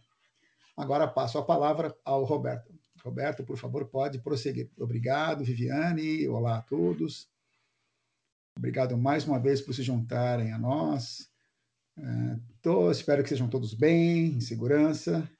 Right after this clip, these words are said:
nesse, nesses tempos tão desafiadores que todos enfrentamos. Vou começar no slide três com a visão geral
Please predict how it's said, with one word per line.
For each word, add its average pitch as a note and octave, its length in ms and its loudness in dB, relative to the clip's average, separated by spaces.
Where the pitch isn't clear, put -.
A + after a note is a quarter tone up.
nesse, C#3 500 0
nesses C#3+ 340 -4
tempos B2 360 0
tão C#3 260 2
desafiadores B2 640 2
que A#2+ 120 -4
todos C3+ 240 2
enfrentamos. A2+ 560 -2
Vou G#3+ 100 6
começar D#3 420 4
no B2+ 400 4
slide A#2 460 0
três D#3 320 0
com F3+ 100 -4
a E3+ 60 2
visão F3 300 2
geral D#3+ 420 2